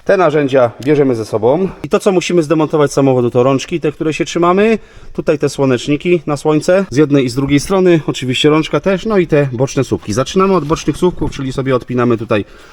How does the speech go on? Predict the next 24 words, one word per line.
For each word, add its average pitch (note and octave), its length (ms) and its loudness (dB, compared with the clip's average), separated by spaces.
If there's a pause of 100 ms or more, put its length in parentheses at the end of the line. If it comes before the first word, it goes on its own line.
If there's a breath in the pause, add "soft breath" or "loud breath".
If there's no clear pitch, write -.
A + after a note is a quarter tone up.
(180 loud breath)
normalnie B2 460 2
uszczelkę. F3 540 -2
Tutaj G3 360 -2
te C#3 120 0
słupki E3 320 -4
są D3 180 2
przykręcone D3 560 0
śrubką, D3 440 0
czyli E3+ 280 0
sobie D3+ 220 2
bierzemy C3 320 4
tą B2+ 140 0
zaślepkę, A#2+ 380 -2
musimy A2 320 0
stąd F#2+ 260 0
wydubać A2+ 520 0
napi-, G#2 400 -4
z G2 160 -6
napisem G#2+ 420 -2
airbag. A2 440 -2
Pod F#3+ 180 0
spodem F#3 400 2
mamy D#3 420 4
śrubkę, D3+ 540 0